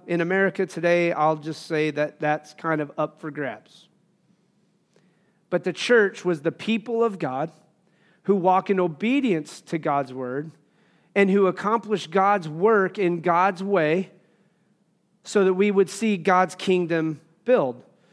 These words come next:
See, the apostles never usurped Christ's authority over individual believers. Jesus has all authority over everybody. And the apostles or disciples never usurped Christ's authority over individual believers.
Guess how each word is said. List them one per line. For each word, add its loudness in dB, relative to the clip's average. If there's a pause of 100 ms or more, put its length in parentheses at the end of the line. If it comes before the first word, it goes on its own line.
(140)
See, 2
the 4
apostles 2
never 4
usurped 0
Christ's 0
authority 2
over 4
individual 0
believers. -6 (1040)
Jesus 0
has 4
all 6
authority 2 (600)
over 6
everybody. 2 (680)
And 4
the 8
apostles 2
or 0
disciples 0
never 2
usurped 0
Christ's 0
authority 0
over 0
individual -4
believers. -10